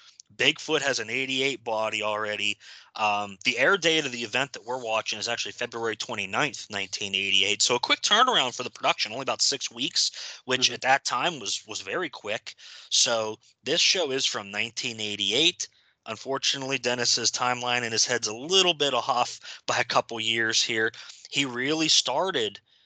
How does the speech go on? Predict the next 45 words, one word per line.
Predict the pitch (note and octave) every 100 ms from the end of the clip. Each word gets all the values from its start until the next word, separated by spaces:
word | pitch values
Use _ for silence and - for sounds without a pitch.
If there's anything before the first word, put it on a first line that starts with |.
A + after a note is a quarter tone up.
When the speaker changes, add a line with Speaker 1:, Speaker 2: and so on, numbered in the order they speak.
| _ A2
Speaker 1:
this | A#2 B2+
big | B2 A#2 C3+ C#3+
campaign | - D3 C#3+ - C3+ D#3+ D#3 G2 -
of, | G#2+ G#2 -
of | A2 G#2 G2+ -
having | - A#2+ A2+ A2
beaten | F#2+ C3 D3+ C#3+
Bigfoot | C#3+ D#3+ - - A2+ -
and | A2
becoming | G#2+ - C3+ A2
a |
real | G#2+ C#3
superstar. | - D#3+ - - - G#2+ G#2 G2+ - - - - _ _ _ -
It | G#3+
was | E3+ D3
even | C#3+ A#2+
faster | - C#3+ C#3+ C#3 C#3+
than | B2+ A#2
a |
lot | A2+ B2
of | B2
people | C#3+ - A#2
give | C#3
him | A#2+
credit | G#2 B2 F3+
for. | - A2 D#2 - _ _ _
You | - A2
know, | G#2+ B2 C#3
i-, | A#2 G#2+
it's, | A#2+ - -
it's | A#2+ -
all | - A#2 D#3 D3+
happening | C3 D3 F3 A#2 G2
pretty | C3 B2
much | B2 -
during | A2+ A#2+
this | A#2+ -
nineteen | A2 B2 - B2+
eighty-eight | B2+ A2 B2 A#2+
season | - B2+ C3+ A2+
where | G#2
Dennis | G#2 A#2 A#2+
goes | - A2
from | - G#2 -
upstart | A#2 - - B2 A#2+